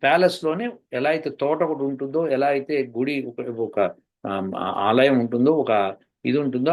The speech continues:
అట్లా మనకి ఈ రోజుల్లో ఉన్నాయో అలానే అప్పట్లో కూడా యజ్ఞశాల, యజ్ఞశాలలోనికి తీసుకెళ్తాడు కూడా ఈయన జనకుడు, ఆ, విశ్వామిత్రుడు వారిని. So అలా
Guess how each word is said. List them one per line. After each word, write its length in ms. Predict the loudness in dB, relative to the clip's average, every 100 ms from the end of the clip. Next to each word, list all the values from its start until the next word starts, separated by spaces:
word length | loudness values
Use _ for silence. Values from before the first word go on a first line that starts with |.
| 0
అట్లా 180 | 0 0 0
మనకి 200 | -2 0
ఈ 40 | 2
రోజుల్లో 280 | 0 0 -2 -2
ఉన్నాయో 260 | -4 -2 -2
అలానే 320 | -2 -2 -2 -4
అప్పట్లో 320 | -4 -6 -4 -4 -2
కూడా 140 | -2 -2 -10 _ -8
యజ్ఞశాల, 540 | -6 -6 -4 -2 0 0 -2 -8 _ -6
యజ్ఞశాలలోనికి 840 | -4 -2 0 0 0 -2 -6 -8 -8 -6
తీసుకెళ్తాడు 520 | -6 -4 -2 -2 -6
కూడా 140 | -8 -12 -12 -10
ఈయన 180 | -10 -10 -14 -14 -8 -2
జనకుడు, 360 | -2 -2 -4 -8 _ _ _ -16
ఆ, 40 | -14 -12 -8
విశ్వామిత్రుడు 480 | -4 -4 -4 -8 -8
వారిని. 220 | -10 -12 _ _ _ -2
So 60 | 0 2
అలా 160 | 4